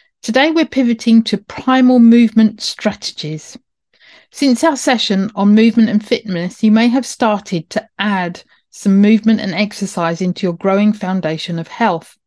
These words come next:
If you haven't yet, now is the time to add to it. Within the Primal Blueprint, we take a different approach to fitness to ones you may have heard of before. We don't focus on the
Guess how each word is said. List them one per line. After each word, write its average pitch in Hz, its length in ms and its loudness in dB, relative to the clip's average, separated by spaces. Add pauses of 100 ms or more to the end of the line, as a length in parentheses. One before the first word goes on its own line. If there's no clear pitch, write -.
(720)
If 226 160 -4
you 247 80 2
haven't 269 320 -4
yet, 190 480 -4 (160)
now 202 280 -2
is 226 180 -2
the 233 100 -2
time 175 640 -6
to - 200 -8
add 185 220 -6
to 160 140 -8
it. - 280 -12 (2250)
Within 277 300 2
the 349 80 0
Primal 294 380 2
Blueprint, 226 680 0 (160)
we 220 160 0
take 247 320 -2
a 240 40 2
different 247 400 -2
approach - 460 -4
to 202 100 -8
fitness - 640 -8
to - 160 0
ones 226 500 4
you 226 80 4
may 208 220 2
have 214 120 0
heard 175 440 -4
of 175 180 -6
before. 175 640 -2 (720)
We 220 120 4
don't 247 320 0
focus 233 520 -2
on 202 160 4
the 175 180 -2